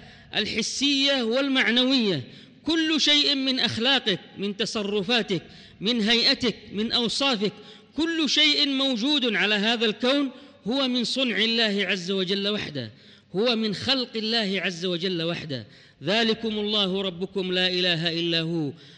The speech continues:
خالق كل شيء فاعبدوه، وهو على كل شيء وكيل". هذه العقيدة بهذا الإجمال والاختصار، إذا أيقن الإنسان بها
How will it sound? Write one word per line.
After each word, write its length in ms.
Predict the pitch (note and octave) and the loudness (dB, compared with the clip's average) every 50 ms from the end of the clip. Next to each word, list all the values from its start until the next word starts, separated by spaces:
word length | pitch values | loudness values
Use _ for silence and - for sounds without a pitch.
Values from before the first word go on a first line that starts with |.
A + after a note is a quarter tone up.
| - | -20
خالق 600 | - - - E3+ F#3+ G3+ G3+ G3+ G3 F#3+ F#3+ G3 | -16 -10 -4 -2 0 2 2 2 2 0 0 -2
كل 440 | F3 - - G3 F#3 F#3 F#3 F3+ E3+ | -4 -2 -2 -2 -2 0 0 -2 0
شيء 400 | E3 - F#3+ F3+ F3+ F3+ F3 E3 | 0 0 0 0 0 -2 -4 -4
فاعبدوه، 800 | C3+ E3+ D#3 D3+ D3+ D#3 D#3+ D#3 D#3+ F#3 F3+ E3+ D#3+ D3 C3 - - - - - - - | -4 -4 -4 -2 -2 -2 -2 0 2 2 4 4 4 2 0 -2 -6 -14 -20 -20 -14 -6
وهو 380 | - E3+ G3 F#3 F3+ F#3 F3+ F3 | -2 0 2 2 4 4 4 4
على 420 | E3 D3 D3+ E3 F3 E3+ D#3+ D#3 - - | 2 2 2 2 2 0 0 -2 -2 -4
كل 340 | - A3+ F#3+ F#3+ F3 D#3+ D3+ | -6 -6 -4 -4 -4 -4 -2
شيء 460 | C3+ - - E3+ E3 C#3+ - D3+ C#3+ | -2 -2 -2 -2 -2 -2 -4 -4 -4
وكيل". 580 | C#3 C3+ C3+ B2+ C3+ E3+ E3 D#3 C#3 A#2 A2+ G2+ - - - - - - - - | -4 -4 -4 -6 -4 -2 -2 -2 -2 -2 -4 -8 -12 -14 -20 -20 -20 -20 -16 -8
هذه 340 | - F3 G#3 G#3+ G#3 F#3+ G#3 | -4 -2 0 0 2 2 2
العقيدة 580 | F3+ D#3+ D#3+ F3 F#3+ G#3+ G3+ E3+ D3+ D3+ B2+ A2+ - - - - - - - _ - | 2 2 0 -2 -2 -2 -2 0 -2 -4 -6 -6 -12 -20 -20 -20 -20 -20 -20 _ -6
بهذا 360 | D#3 E3+ F3 G3 G#3 G3+ F#3 F3+ | -4 -2 0 2 2 2 2 2
الإجمال 580 | F3 D#3 E3+ D#3+ E3 F3 F#3+ G3+ G3 F#3 F3 | 2 0 0 0 0 0 0 2 2 2 2
والاختصار، 680 | E3 E3 D#3+ C#3+ G2+ - - D#3 - - F3+ D#3+ C3 - - - - - - - - - - | 2 0 0 -2 -2 -6 -8 -6 -4 -2 -2 -2 -4 -6 -8 -14 -20 -20 -20 -20 -16 -8 -6
إذا 240 | E3 D#3+ F#3+ G3 G#3 | -2 0 2 2 4
أيقن 320 | A#3+ A#3 A#3 A3 G3+ G3+ | 4 2 2 2 0 0
الإنسان 640 | G3 F#3+ - G3 G3 F#3 - - A3+ G#3+ G3 F#3 F3+ | 0 0 0 0 -2 -2 0 0 0 0 2 0 0
بها 380 | F3 F#3 G#3+ F3 F3 D3+ B2 G#2+ | 2 2 2 2 2 0 0 -4